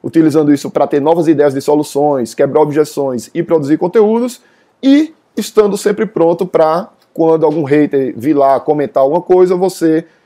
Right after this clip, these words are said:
simplesmente excluí-lo ou até desconsiderar aquela crítica. O problema grande das críticas é que se você tem um determinado conteúdo,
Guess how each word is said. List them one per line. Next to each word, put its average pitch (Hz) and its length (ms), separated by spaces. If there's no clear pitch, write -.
simplesmente 147 920
excluí-lo 170 720
ou 170 220
até 151 300
desconsiderar 151 920
aquela 147 320
crítica. 131 440
O - 20
problema 202 360
grande 185 260
das 185 180
críticas 190 460
é 190 60
que 185 140
se 175 100
você 185 260
tem 190 220
um 175 40
determinado 170 500
conteúdo, 147 680